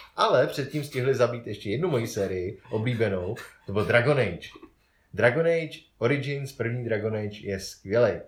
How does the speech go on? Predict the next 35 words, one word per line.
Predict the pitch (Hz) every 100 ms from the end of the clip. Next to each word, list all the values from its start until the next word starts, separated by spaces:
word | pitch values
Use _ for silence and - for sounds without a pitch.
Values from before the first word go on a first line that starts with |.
| _
To | 110
jako, | 107 135
i |
když | 143 156
hraješ | 151 127 -
teďka, | 123 113 127 120
tak | 120
prostě | - -
i | 127
tou | 135 135
atmosférou | - 139 139 147 139 131
to | 131
funguje, | - 123 139 147 131
jsou | 113
takový | 110 - 98
generický, | 101 107 104 104 110
jako | 98 98 95
R | 87 -
P, | 95 98 98 92
generický | 95 98 98 98
fantasy, | 101 98 113 110 110
ale | 113
funguje | 117 117 107 104
to, | 95
má | 95 95
to | 104
nějaký | 101 95 98 95 - _ _ -
jako | 101 98
věci | 98 95 95
navíc. | 98 110 113 107 - _ _ _ _
Je | 98
to | 98
hezky | 98 - 104
jako, | 98 101 98 90 - 95
eh, | -